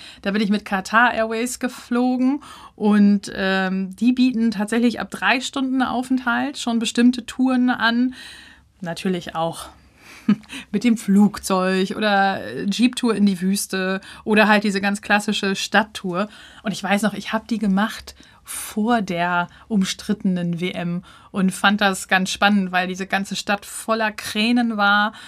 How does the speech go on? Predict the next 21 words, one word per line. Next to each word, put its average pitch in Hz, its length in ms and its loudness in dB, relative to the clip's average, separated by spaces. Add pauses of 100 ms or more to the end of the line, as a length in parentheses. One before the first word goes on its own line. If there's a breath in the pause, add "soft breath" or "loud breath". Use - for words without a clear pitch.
(300 loud breath)
und, 196 800 0
äh, 190 220 -6
überall 220 420 -2
gebaut 208 440 -4
wurde, 220 140 -2
diese 208 300 -2
Riesenstadien. 220 1160 2
Und 202 280 0
trotzdem 233 580 0
wurden 208 240 0
wir 208 120 -2
dann 196 180 -2
wieder 196 220 -4
an 190 180 -8
so 190 140 -4
einen 196 340 0 (580 loud breath)
altertümlichen 214 920 2
Markt 202 440 4
gebracht 196 500 -2
mit 196 140 -2
ganz 208 320 0